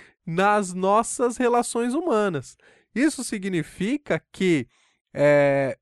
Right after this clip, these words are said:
primeiro, você tem que ajudar as pessoas, né? Nós, enquanto sociedade, devemos ajudar a que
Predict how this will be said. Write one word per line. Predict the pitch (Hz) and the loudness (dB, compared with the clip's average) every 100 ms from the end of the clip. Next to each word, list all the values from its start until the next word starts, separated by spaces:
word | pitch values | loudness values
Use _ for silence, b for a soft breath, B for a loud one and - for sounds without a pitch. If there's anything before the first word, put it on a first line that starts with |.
| _ | _
primeiro, | - 233 240 156 127 110 - _ | -2 0 2 2 0 -6 -14 _
você | 131 127 - 131 | -8 -6 -4 -8
tem | - 147 | -4 -4
que | 135 147 127 - | -4 -10 -10 -6
ajudar | 131 123 117 110 117 156 | -4 -4 -8 -6 -2 0
as | 175 | -2
pessoas, | - 151 - - 131 147 185 151 | -2 -4 -4 -2 0 2 2 0
né? | 127 147 160 | -2 -2 -2
Nós, | 127 143 156 | 0 0 0
enquanto | 135 123 135 135 135 | -4 -6 -6 -6 -10
sociedade, | - 123 - 123 131 139 | -10 -10 -8 -6 -6 -6
devemos | 131 135 135 135 127 | -4 -4 -4 -6 -4
ajudar | 131 127 127 139 139 - | -6 -6 -2 -2 -2 -6
a | 143 | -10
que | 139 - | -8 -8